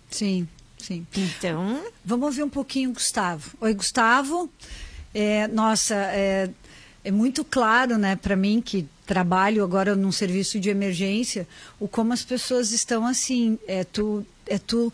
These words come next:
Speaker 1: fazer uma boa escuta, olhar nos olhos das pessoas e as pessoas vão lá e, sim, elas precisam, elas estão carentes, né? Ah, Gustavo, fala um pouquinho aí sobre esse teu estudo do suicídio, responde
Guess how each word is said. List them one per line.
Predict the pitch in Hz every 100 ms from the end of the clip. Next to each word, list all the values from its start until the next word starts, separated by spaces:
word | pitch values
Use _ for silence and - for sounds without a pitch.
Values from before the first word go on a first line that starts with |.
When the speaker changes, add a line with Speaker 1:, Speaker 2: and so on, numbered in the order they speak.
| - - -
Speaker 1:
fazer | 220 196 240
uma | 277 294
boa | 269 277
escuta, | - - 254 - 285
olhar | 269 214 196 202
nos | 247 247
olhos | 247 254
das | 226 240
pessoas | - 233 247 254
e | 247
as | 262
pessoas | - 254 262 254
vão | 226 233
lá | 214 220
e, | 262 254 - -
sim, | - 240 208 185 - -
elas | 180 180 185 -
precisam, | - 202 - 226 220 190 185
elas | 180 180 175
estão | 180 196 190
carentes, | 220 208 196 185 160 185 165
né? | 165 151 - - - - - - -
Ah, | 220 208 208
Gustavo, | 185 220 - 233 220 196 202
fala | - 262
um | 320
pouquinho | 311 302 294 285
aí | 269 254
sobre | 254 269 226 226
esse | -
teu | - 240
estudo | 214 - 247 254 254 226
do | 190
suicídio, | 196 - 214 185 - 226 240 226 220 - - - - -
responde | 220 220 247 254 277 247